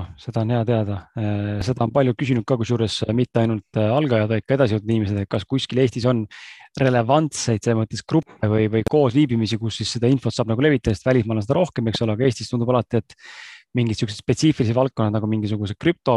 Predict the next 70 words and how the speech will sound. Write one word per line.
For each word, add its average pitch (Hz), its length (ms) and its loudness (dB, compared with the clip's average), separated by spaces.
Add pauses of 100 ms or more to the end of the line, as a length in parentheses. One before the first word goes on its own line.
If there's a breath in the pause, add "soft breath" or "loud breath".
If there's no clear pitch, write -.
või, 107 100 2
või 110 160 2
mingid 117 240 0
muud 147 240 2
asjad, 107 220 0
siis 113 160 -4 (420 loud breath)
see 120 120 -2
on 120 80 2
nagu 120 120 2
nii, 139 400 4
nii 151 200 0 (100)
close 165 480 0
nagu 113 180 0
ring, 151 240 2
et 98 160 -4
seal 110 220 0
seda 107 180 -2
infot 135 320 -2
lihtsalt 113 300 -2
nagu 107 240 -2 (260)
kvaliteetset 139 480 0
infot 123 380 -2
või 156 80 -4
kvaliteetset 123 560 -2
sellist 110 240 -4
väärtust 131 400 -2
väga 127 160 2
ei 117 80 2
levi 139 240 4
ja 101 160 2
siis 104 180 -6
sa 113 140 2
otsidki 120 340 -2
sealt 107 220 0
kuskilt 110 320 -4 (1040 loud breath)
kurat, 123 220 0
kust - 200 -6
teab, 127 180 2
mis 110 200 -2
iganes 120 320 0
lehtedelt 135 540 0
ja 117 160 4
lõpuks - 320 -6
oled 123 160 -2
ummikus 117 340 0
omadega, 107 320 0
sest - 200 -8
see 143 120 4
infot 165 340 0
on 156 60 2
väga 139 180 4
palju 120 220 4
täna 123 200 4
juba 107 180 2
ja 104 40 -10
kõik 131 220 0
räägivad 113 340 2
seinast 127 260 2
seina 131 140 2
juttu, 160 280 0
on 110 100 2
ju, 113 80 0
loomulikult 123 400 0
kõik 127 160 0
see, 120 80 0
mis 101 120 -4
täna 120 160 2
Tanel 147 220 2
räägib, 117 240 0
mina 165 140 2